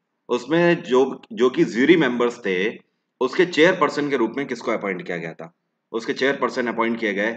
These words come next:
पैब्लो सीजर। क्या नाम है? पैब्लो सीजर। पैब्लो सीजर कहाँ से बिलोंग करते हैं? ये अर्जेंटीना से बिलोंग करते हैं। कहाँ से?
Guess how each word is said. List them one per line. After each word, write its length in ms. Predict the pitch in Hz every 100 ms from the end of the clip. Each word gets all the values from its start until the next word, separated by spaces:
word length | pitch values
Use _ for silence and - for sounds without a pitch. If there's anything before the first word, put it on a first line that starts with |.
| - _ _ _
पैब्लो 360 | 117 117 131 117
सीजर। 300 | 113 104 101
क्या 260 | 87 113
नाम 240 | 117 113 113
है? 80 |
पैब्लो 560 | 117 107 95 104 113 113 - _ -
सीजर। 240 | 110 92 87 _ _ _ _
पैब्लो 300 | 131 143 190
सीजर 280 | 170 175 190
कहाँ 220 | 143 151
से 100 | 165
बिलोंग 260 | 160 143 139
करते 200 | 120 123
हैं? 220 | 113 85 - _ _ -
ये 80 | 131
अर्जेंटीना 720 | - 127 131 160 143 117 117
से 140 | 127
बिलोंग 280 | 117 101 95
करते 220 | 95 87
हैं। 120 | 92
कहाँ 180 | 87 104
से? 300 | 101 117 117